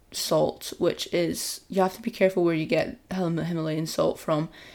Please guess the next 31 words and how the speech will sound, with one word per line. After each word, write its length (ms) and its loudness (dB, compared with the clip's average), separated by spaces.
but 80 8
I 160 4
get 600 4
a 80 0
nice 340 0
unrefined 720 -2
one 500 0
that, 720 0
uh, 500 2
is 260 4
lower 280 6
sodium 680 2
naturally. 600 2
So 360 0
Himalayan 360 6
salt 280 4
is, 300 -4
is 220 -2
lower 220 2
in 140 0
sodium, 600 0
um, 540 -6
which 220 2
is 140 0
just 280 -8
the 80 2
way 180 2
that 160 0
it 140 -2
is 200 0
naturally. 680 0